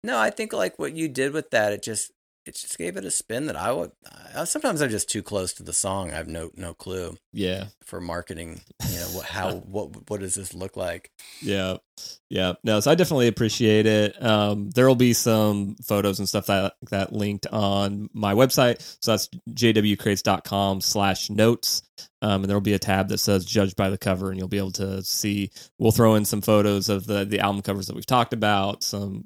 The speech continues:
Speaker 2: cool stuff of Phil. Um, so I know we already kinda know where to find your music, but how can people follow you? Where do people find you?
Speaker 1: I just, you know, I always go to, like, I just have had phil highland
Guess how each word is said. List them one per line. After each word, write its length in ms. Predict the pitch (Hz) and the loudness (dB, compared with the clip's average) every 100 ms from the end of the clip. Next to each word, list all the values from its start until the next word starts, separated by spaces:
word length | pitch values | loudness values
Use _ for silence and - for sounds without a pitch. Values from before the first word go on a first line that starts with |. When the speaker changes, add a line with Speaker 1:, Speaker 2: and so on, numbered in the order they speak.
| - | -4
Speaker 2:
cool 160 | 110 | -2
stuff 460 | 101 - 107 98 - | -2 2 2 2 -2
of 100 | - | -4
Phil. 480 | - 110 104 104 107 _ _ _ _ | 2 2 4 0 -6 _ _ _ _
Um, 320 | 131 123 123 113 | 0 2 2 0
so 560 | - 139 135 127 120 | 4 6 6 6 2
I 120 | 120 131 | -2 2
know 160 | 151 | 4
we 440 | 147 139 123 117 - | 4 4 2 0 0
already 160 | 120 | -2
kinda 200 | 110 120 | 0 0
know 100 | 113 110 | 2 2
where 80 | |
to 60 | 107 | 2
find 220 | - 107 | -2 -4
your 100 | 107 | -4
music, 400 | 107 104 110 104 | -4 -4 -4 -6
but 80 | 117 | -2
how 100 | 170 | -4
can 120 | 196 | -2
people 200 | 170 156 | -4 -4
follow 260 | 123 123 117 | -2 0 0
you? 600 | 113 113 113 110 110 107 _ _ - - | 0 -2 -2 -2 -4 -6 _ _ -16 -4
Where 120 | 156 | 0
do 60 | |
people 220 | 147 139 110 | 0 0 -2
find 360 | 107 104 101 | -4 -4 -4
you? 320 | 104 104 101 98 _ - - - | -6 -6 -8 -14 _ -20 -20 -18
Speaker 1:
I 100 | 277 | -12
just, 280 | 311 - - | -4 -2 -2
you 200 | - 160 | 0 2
know, 120 | 160 151 | 6 6
I 140 | 190 | 6
always 220 | 233 131 | 0 -2
go 300 | - 120 110 | 0 2 2
to, 100 | 113 | 2
like, 260 | 104 101 82 - | 2 0 -2 -12
I 160 | 107 139 | -6 -4
just 260 | 143 - _ | -4 -6 _
have 140 | 107 98 | -12 -6
had 240 | 107 87 | -4 -4
phil 280 | - 110 101 | -6 -4 -2
highland 580 | 104 101 101 101 98 | -2 -2 -4 -6 -8